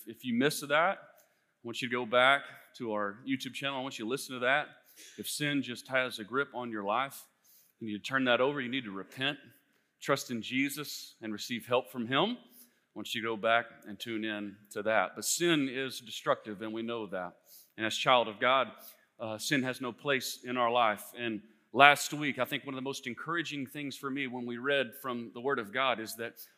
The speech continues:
we have no obligation to do what our sinful nature de-, desires to do anymore, right, church?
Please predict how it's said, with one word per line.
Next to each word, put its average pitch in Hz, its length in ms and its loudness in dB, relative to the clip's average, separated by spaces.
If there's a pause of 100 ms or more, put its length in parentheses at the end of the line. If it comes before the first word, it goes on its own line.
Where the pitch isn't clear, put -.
we 139 120 4
have 143 280 8
no 147 240 2
obligation 139 960 0
to - 80 -10
do 143 300 -8
what 127 100 -6
our 117 140 -2
sinful 127 420 -8
nature 131 300 -4
de-, 113 420 4
desires 131 420 -2
to 131 80 -12
do 131 220 -6
anymore, 143 560 2
right, 117 180 -4
church? - 420 -12